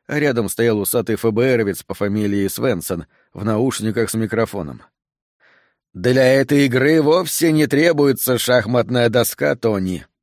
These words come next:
улыбнулся Баррент. "В конце концов, это всего лишь упражнение для ума". "И вы говорите, что играете уже несколько месяцев по почте?" — спросил Джозеф Кеплер сдавленным голосом.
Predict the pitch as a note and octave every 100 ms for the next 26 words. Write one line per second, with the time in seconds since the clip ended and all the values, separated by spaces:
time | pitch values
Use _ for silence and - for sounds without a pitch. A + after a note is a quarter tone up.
0 | _ - A2 A#2 A2+ A2 - A2 G2 F#2
1 | E2+ - - _ - - - - D#3 B2+
2 | C#3 B2 B2 A2+ - A#2 B2+ - - F3
3 | D3+ B2+ - G#2+ C3 B2 - - B2+ A#2
4 | A2+ E2 F2+ B2+ C3 A#2+ A2+ G#2+ G2+ G2
5 | G#2+ - _ _ _ _ _ _ _ _
6 | _ - C2 F2 C3+ C3 B2 B2 C3 A#2+
7 | B2+ A2 _ _ _ - - A#2 B2+ C#3
8 | C#3 C#3+ B2 C#3+ D3 C3 D3 C3 C#3+ D3+
9 | C3 C3+ D3+ C3+ C3+ C3 E3+ C3+ - F2+
10 | - _ _ _ - - F#2+ A2 G#2+ F2+
11 | G#2 F#2 - C3+ G#2+ A#2+ G#2 B2 A2+ A2+
12 | A2+ A#2+ A#2 F2+ - B1